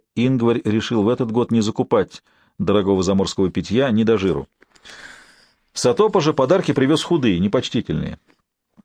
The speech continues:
Степной обычай предписывал поклониться оружием, конским нарядом и ковром. Но саблю половец вручил плохую, в потёртых ножнах, седло дрянное, а ковёр старый, с пятнами сала. Толкнув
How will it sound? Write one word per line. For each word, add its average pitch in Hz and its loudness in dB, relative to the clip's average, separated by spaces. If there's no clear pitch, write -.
Степной 151 0
обычай 160 2
предписывал 135 0
поклониться 135 2
оружием, 175 2
конским 127 0
нарядом 139 2
и 123 -2
ковром. 107 0
Но 139 0
саблю 131 0
половец 107 0
вручил 107 0
плохую, 139 0
в - -20
потёртых 107 0
ножнах, 151 -2
седло 131 2
дрянное, 131 2
а 107 0
ковёр 127 2
старый, 151 0
с - -10
пятнами 131 0
сала. 95 0
Толкнув 120 0